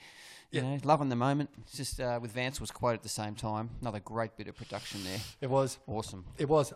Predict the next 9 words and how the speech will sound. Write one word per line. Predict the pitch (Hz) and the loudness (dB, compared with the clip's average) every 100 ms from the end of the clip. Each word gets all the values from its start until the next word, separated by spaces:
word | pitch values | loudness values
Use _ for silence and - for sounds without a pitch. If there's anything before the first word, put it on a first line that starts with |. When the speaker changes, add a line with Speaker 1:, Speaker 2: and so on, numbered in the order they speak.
| - | 6
Speaker 2:
Um, | 170 185 - - | 6 6 -2 6
my | 180 | 8
one, | 233 147 156 | 8 6 2
how | - - 247 285 - | -4 2 4 4 4
cool | - - 226 247 143 131 - _ _ _ - | 8 10 10 10 10 4 -6 _ _ _ -12
are | 127 - | -6 4
M | 165 160 | 6 8
J's | 151 151 147 | 8 6 6
kids? | - 147 123 - | 2 2 2 -2